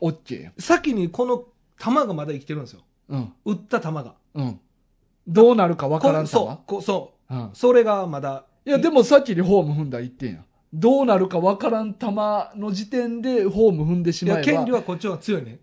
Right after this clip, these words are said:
Speaker 1: いや、なんで一点、いや、なんでそ-、なんで強い？
Speaker 2: <laughs> え、まだこう、
Speaker 1: うん。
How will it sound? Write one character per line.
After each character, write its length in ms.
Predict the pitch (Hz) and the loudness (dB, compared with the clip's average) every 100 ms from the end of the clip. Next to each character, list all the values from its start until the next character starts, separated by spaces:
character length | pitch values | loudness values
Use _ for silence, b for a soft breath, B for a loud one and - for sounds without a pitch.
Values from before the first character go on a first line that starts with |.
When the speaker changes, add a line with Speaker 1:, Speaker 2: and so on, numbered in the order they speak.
| _ | _
Speaker 1:
い 60 | 262 | 4
や、 80 | |
な 140 | 262 285 | 6 6
ん 60 | |
で 160 | 294 240 | 4 4
一 280 | 247 254 - | 6 4 2
点、 340 | 311 254 208 - 202 247 | 2 2 0 -6 -4 0
い 60 | |
や、 80 | 226 | 2
な 180 | 220 247 | 2 2
ん 60 | |
で 100 | 277 | 2
そ-、 220 | 226 226 196 - | -4 -4 -6 -4
な 140 | 208 214 | -2 0
ん 20 | |
で 100 | 233 | 0
強 240 | 254 214 120 | 2 0 -2
い？ 60 | - _ | -8 _
Speaker 2:
<laughs> 140 | - | 2
え、 240 | 247 269 247 | 2 2 -2
ま 140 | 247 | -2
だ 160 | 285 247 | -2 -2
こ 180 | 247 233 | 2 2
う、 60 | |
Speaker 1:
う 40 | |
ん。 120 | 131 | 2